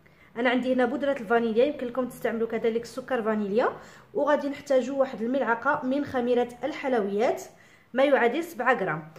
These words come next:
هادو هما المقادير اللي عندنا، مقادير بسيطه. غنمشيو لطريقه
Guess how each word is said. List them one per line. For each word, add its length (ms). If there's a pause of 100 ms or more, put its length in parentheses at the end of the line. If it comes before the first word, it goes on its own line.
(220)
هادو 200
هما 120
المقادير 440
اللي 160
عندنا، 280
مقادير 480
بسيطه. 400
غنمشيو 500
لطريقه 540